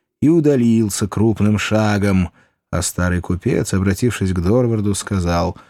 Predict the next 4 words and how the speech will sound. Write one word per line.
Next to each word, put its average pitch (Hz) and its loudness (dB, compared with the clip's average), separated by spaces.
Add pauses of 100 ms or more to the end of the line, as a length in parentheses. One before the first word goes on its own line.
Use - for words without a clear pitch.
(540)
"Пойдём-ка 220 2
и 135 4
мы 110 4
помаленьку, 98 0